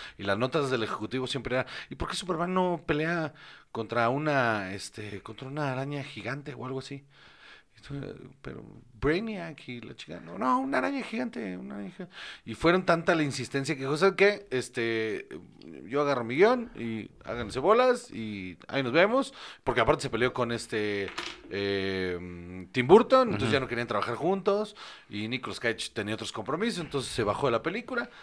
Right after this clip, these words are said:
Speaker 1: y fue así como de, "Bueno, pues ya no va a haber, gracias", y se fue.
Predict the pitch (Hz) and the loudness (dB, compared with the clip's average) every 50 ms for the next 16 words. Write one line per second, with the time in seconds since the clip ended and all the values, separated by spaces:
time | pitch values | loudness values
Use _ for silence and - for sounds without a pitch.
0 | - - - - _ - - 135 131 131 131 123 - 143 139 127 131 120 120 110 | -20 -20 -20 -20 _ -10 -8 -6 -4 -4 -4 -4 -4 -4 -4 -4 -6 -6 -4 -4
1 | 110 120 139 185 196 202 190 170 135 127 104 127 131 131 131 120 123 123 117 127 | -2 -2 0 0 0 0 -2 -4 -6 -4 0 2 4 4 4 2 2 2 4 4
2 | 139 147 202 220 226 220 214 165 117 107 - 117 120 131 - - 104 85 - - | 6 8 8 8 8 6 4 0 0 -2 2 4 6 6 6 4 0 -6 -6 -8
3 | - - - - - - - - 147 156 175 214 | -14 -16 -14 -14 -12 -8 -2 2 2 2 2 0